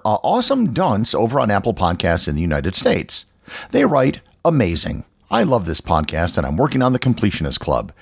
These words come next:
And if this gets read on the podcast, I will be super happy." Thanks, Awesome Dunce. First of all, if you're close to being a member of the Completionist Club, then you cannot possibly be a dunce.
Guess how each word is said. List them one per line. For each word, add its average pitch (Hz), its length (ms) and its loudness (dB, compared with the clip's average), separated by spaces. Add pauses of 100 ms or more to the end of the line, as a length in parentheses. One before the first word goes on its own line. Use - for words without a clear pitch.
(320)
And 151 120 6
if 120 80 2
this 247 160 2
gets - 280 0
read 175 140 2
on 117 100 2
the 87 80 0
podcast, 151 640 0
I 87 100 2
will 131 140 0
be 76 160 -6
super 135 400 0
happy." 82 420 0 (480)
Thanks, - 640 -4
Awesome 101 380 0
Dunce. 95 440 0 (540)
First - 280 0
of 180 80 0
all, 175 340 0 (320)
if 160 180 0
you're 190 100 2
close 208 360 0
to 185 60 4
being 170 240 2
a 139 40 2
member 139 240 2
of 120 80 2
the 95 60 0
Completionist 110 580 0
Club, 76 340 0 (140)
then 113 140 2
you 131 100 2
cannot 151 640 -2
possibly 104 480 0
be 76 320 -2
a 87 80 0
dunce. - 500 -2